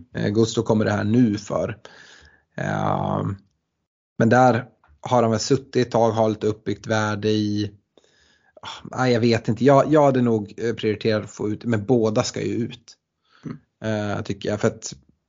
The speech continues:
Speaker 1: vi har pratat om Chelsea-tillgångarna,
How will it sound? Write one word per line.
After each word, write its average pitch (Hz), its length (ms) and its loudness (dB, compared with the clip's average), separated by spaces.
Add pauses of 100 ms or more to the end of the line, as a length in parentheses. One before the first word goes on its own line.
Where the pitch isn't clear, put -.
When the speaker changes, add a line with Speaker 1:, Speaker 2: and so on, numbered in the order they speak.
(800)
Speaker 1:
vi 120 100 4
har 113 60 4
pratat 123 360 4
om 131 120 4
Chelsea-tillgångarna, 117 1120 -2